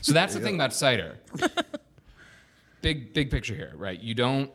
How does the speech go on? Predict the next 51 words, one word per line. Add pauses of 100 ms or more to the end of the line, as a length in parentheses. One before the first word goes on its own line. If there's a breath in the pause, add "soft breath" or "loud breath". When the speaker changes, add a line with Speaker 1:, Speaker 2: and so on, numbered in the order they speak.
Speaker 1:
expect
your
wine,
your
red
wine,
to
taste
like (260 soft breath)
Welch's
grape
juice,
right? (140)
Speaker 2:
Uh-huh.
Speaker 1:
So
we
don't
use
table
grapes
to
make
wine.
We
use
Pinot
Noir.
We
use
all
this
stuff, (240 loud breath)
and
those
taste
terrible,
right?
They're,
they're
terrible
grapes
to
eat.
They
have, (100)
you
know,
they
all
seeded
too.